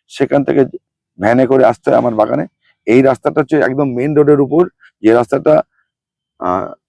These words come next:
বারাসাত থেকে কলকাতা, মানে বাংলাদেশ চলে গেছে, সেই রাস্তার উপরে এই নার্সারিটা, রাস্তার উপরে একদম যোগাযোগ করতে পারেন। শীতের ফুলের চারা প-, আমি on-, অফলাইন এবং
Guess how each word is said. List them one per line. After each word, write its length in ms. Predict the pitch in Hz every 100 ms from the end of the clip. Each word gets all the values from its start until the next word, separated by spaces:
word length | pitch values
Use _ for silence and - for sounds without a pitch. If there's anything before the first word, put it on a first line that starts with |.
| _ -
বারাসাত 400 | 98 127 117 143
থেকে 160 | - 151
কলকাতা, 380 | 147 147 143 135
মানে 200 | 127 117 113 120 117
বাংলাদেশ 400 | 131 135 147 175
চলে 200 | - 117
গেছে, 240 | 95 85 - _ _ _ _ _ _ -
সেই 220 | 156 175
রাস্তার 360 | 147 131 - 127
উপরে 280 | 110 127 156 127
এই 140 | - 113 120 _ _ _ -
নার্সারিটা, 540 | 95 - 135 139 - - _ _ _ _ _ _ _ -
রাস্তার 340 | 101 - 123
উপরে 260 | 113 127 165 - _
একদম 380 | 101 95 95 147 185 _ _ _ _ _ 113
যোগাযোগ 340 | 113 110 117
করতে 220 | - 117 131
পারেন। 200 | 156 -
শীতের 360 | - 113 131 120
ফুলের 280 | - 127
চারা 220 | 120 - 113
প-, 340 | - - 113 - _ _ -
আমি 200 | 107 110
on-, 300 | 71 113 127
অফলাইন 420 | - 123 143 156 147
এবং 180 | 120